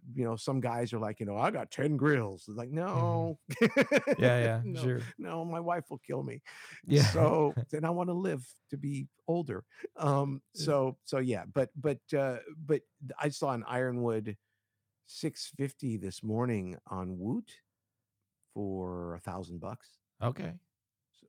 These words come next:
Speaker 1: which is still, I mean, that's,
Speaker 2: Mm-hmm.
Speaker 1: you know, the eight eighty-five is eight hundred and eighty-five square inches. Unlike, what was it, the, the, the, the eleven eighty-five, I think it was, of the Pit Boss for seven hundred fifty bucks. You can't beat that.
Speaker 2: Yeah.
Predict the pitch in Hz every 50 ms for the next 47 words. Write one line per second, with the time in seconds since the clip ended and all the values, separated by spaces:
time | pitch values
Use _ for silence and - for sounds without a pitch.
0 | - - 147 147 - 151 120 - - - 226 226 170 135 123 127 127 131 135 139
1 | 139 - - - 101 101 101 - - 233 214 165 156 143 _ _ _ - 151 -
2 | 190 214 226 208 196 180 165 135 - 147 127 127 127 147 185 220 226 135 110 101
3 | - - - 127 110 110 110 107 98 98 95 98 101 98 98 - - 87 87 87
4 | - - - 92 87 87 87 90 - 104 95 - _ - _ _ _ _ _ _
5 | _ - - 190 214 202 170 151 143 143 147 147 - - 127 127 139 143 131 143
6 | 147 123 - 104 - - 104 101 98 90 95 104 95 87 - 98 98 98 92 -
7 | 107 110 98 95 85 71 _ - - 131 123 113 117 131 139 139 139 151 135 131
8 | 120 - - 131 135 135 131 131 127 - - 123 123 123 123 131 131 123 123 123
9 | - - 139 - - 107 107 113 120 120 120 123 117 - - _ _ _ - 113
10 | 113 110 104 95 - - 120 107 104 98 95 90 - - - 135 95 - - 110
11 | 110 113 117 - - - 101 92 - - - 107 104 117 113 104 117 113 107 113
12 | 117 110 110 113 _ _ _ - 120 117 - - 107 82 104 104 131 _ - -
13 | - - - 135 170 - 294 277 240 - 185 233 269 - - - - - - -
14 | _ _ _ _ _ _ _ - - - - -